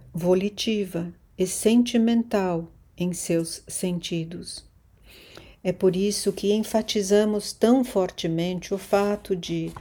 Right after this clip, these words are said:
à medida que educamos a criança intelectualmente, termos de atuar também continuamente sobre a vontade, pois em tudo que a criança deve contemplar e perceber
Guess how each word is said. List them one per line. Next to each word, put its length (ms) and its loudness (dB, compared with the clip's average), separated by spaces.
à 60 2
medida 680 2
que 240 0
educamos 800 0
a 80 0
criança 760 -2
intelectualmente, 1500 0
termos 520 6
de 120 -2
atuar 480 -2
também 520 0
continuamente 1300 -2
sobre 380 -4
a 80 0
vontade, 840 -6
pois 220 0
em 140 2
tudo 460 -2
que 140 -6
a 80 -2
criança 580 -2
deve 480 2
contemplar 880 -2
e 80 -2
perceber 880 -4